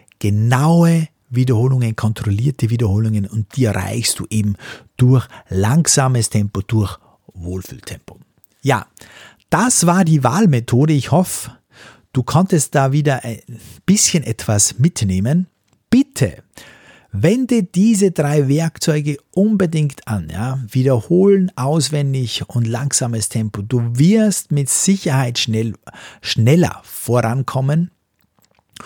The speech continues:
Und wenn du wissen willst, wie ich das punktgenau mache, dann melde dich unbedingt zum Live-Workshop ab kommenden Dienstag an.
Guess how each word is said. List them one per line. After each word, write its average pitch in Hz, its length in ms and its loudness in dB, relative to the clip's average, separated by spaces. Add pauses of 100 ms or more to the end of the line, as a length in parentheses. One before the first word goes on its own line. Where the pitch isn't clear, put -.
(220)
Und 127 120 -2
wenn 190 160 4
du 175 120 4
wissen 214 300 2
willst, 180 240 0
wie 185 80 0
ich 165 80 -4
das 151 320 -2 (180)
punktgenau 156 680 0
mache, 135 340 -2
dann 131 220 0
melde 170 240 0
dich - 280 -2
unbedingt 214 480 2
zum 165 200 2
Live-Workshop 151 840 -2
ab 147 260 -4
kommenden 147 500 -2
Dienstag 147 520 -2
an. 135 280 -2